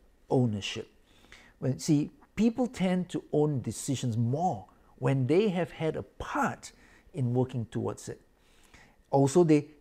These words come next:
tend to understand it better. The bigger the team, the bigger the organization, the more critical it is that people own the decisions, because we cannot manage them so tightly.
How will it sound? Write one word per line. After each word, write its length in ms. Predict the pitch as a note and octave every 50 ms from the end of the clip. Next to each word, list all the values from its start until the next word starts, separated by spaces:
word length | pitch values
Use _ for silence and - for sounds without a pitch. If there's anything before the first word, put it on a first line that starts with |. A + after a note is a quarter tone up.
| _ _ -
tend 240 | - - - E3 D#3+
to 120 | F3 D#3 -
understand 500 | C#3+ C#3 C#3 C3+ C3 - - C3+ B2+ C3
it 300 | C#3 D3 - D3 B2 A#2
better. 320 | E3 E3+ D#3+ A#2 - - - _ _ _ _ _ _ _ _ _ -
The 120 | C3 C#3 A#2+
bigger 520 | G#2+ A2+ A2+ D#3 F3+ F3+ F3+ F#3+ A#3 A#3
the 180 | G3+ G3 A#3 A3+
team, 640 | - - - - G3+ G#3+ G#3+ G3+ E3+ B2 G#2 G#2 - _ _ _ _ _ -
the 140 | B2+ B2+
bigger 500 | A#2 A2 A2+ - F3+ G#3 F#3 F3 G3+ G3
the 180 | D#3 C#3+ C#3 - -
organization, 1120 | C#3 C3+ A#2+ C3 B2 A#2+ A#2+ G#2 G2 G2+ G#2 D#3+ F#3+ A3+ A3+ F#3+ - - D3 A#2+ G#2 F#2+ - - - - - - - _ -
the 100 | C#3 B2
more 320 | B2+ C3 E3+ G#3 A#3+ A#3+
critical 560 | - - - D3 B2 - A#2+ - - A#2 -
it 140 | - G#2 F#2+
is 260 | G2+ F#2+ F#2+ - - - _ _ _ -
that 220 | - - - -
people 400 | - E3+ E3 - E3+ E3 - - - -
own 480 | - F3 E3+ D3 A#2+ G#2 G2+ G2 A2 A#2 - _ -
the 140 | B2+ A#2+ A2+
decisions, 680 | G#2 A2 G2 - - B2 G#2+ - G#2+ G2 G2 - - _ _ _ _ _ _ _ _ _
because 500 | - C3+ C3 - - F#3 - G3+ - -
we 80 | - C3
cannot 680 | - - G3+ - - D3 D#3 D#3+ E3 E3 D#3+ D#3 -
manage 380 | C3 A#2+ B2 B2+ C3 C3+ C3 -
them 220 | B2 A#2 A2+ A#2
so 200 | - - B2 A#2
tightly. 480 | - - - G3 - - A#2 G#2+ -